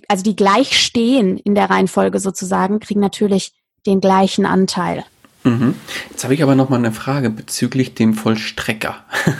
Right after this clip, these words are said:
Speaker 1: Mhm. <laughs> Gerne.
Speaker 2: Und zwar, wenn jetzt tatsächlich bei den Kindern, also das Kind bleibt in der Familie das einzige Überlebende, beide Elternteile sterben und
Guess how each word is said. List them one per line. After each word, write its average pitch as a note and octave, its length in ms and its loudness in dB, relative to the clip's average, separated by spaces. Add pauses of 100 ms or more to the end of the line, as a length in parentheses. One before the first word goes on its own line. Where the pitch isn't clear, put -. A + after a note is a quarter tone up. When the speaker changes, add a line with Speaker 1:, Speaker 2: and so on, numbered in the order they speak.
Speaker 1:
Mhm. G#3 360 2 (480)
<laughs> C#4 480 2
Gerne. G3+ 280 0 (720)
Speaker 2:
Und A#2+ 280 0
zwar, A2 580 0 (100)
wenn A#2 380 0 (160)
jetzt - 340 -6
tatsächlich A2+ 640 0 (800)
bei A2+ 120 -2
den G#2 400 0 (120)
Kindern, F3+ 640 0 (160)
also A2 140 0
das - 160 -2
Kind D3 280 -2
bleibt A#2+ 260 -2
in A#2+ 100 0
der A2+ 80 0
Familie A#2 340 0
das A#2 200 -2 (260)
einzige G#2+ 360 -4
Überlebende, C3 400 2
beide - 240 -2
Elternteile - 420 -4
sterben C3 560 -4 (520)
und A2 540 2